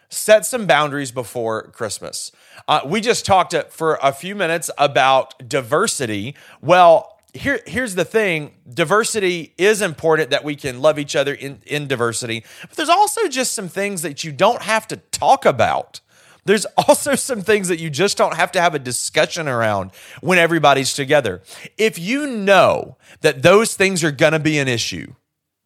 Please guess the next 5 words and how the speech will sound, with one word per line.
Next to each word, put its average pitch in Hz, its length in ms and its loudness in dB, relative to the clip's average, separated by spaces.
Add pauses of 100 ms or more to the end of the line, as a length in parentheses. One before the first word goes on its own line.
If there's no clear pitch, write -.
(440)
then 240 200 -2
just - 480 2 (580)
leave 165 380 0
it 320 80 4
alone. 269 560 4